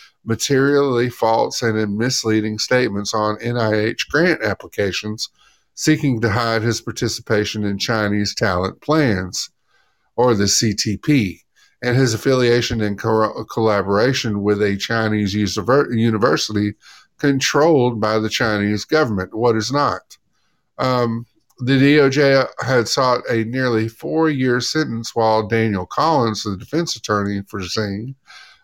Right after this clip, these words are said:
unsuccessfully argued in April that his client shouldn't have to spend any more time in prison since he'd been behind bars since his arrest.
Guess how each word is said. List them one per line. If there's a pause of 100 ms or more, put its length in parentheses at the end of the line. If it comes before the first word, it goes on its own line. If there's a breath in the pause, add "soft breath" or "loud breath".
unsuccessfully
argued
in
April
that
his
client
shouldn't (500)
have
to
spend
any
more
time
in
prison
since
he'd
been
behind
bars
since
his
arrest.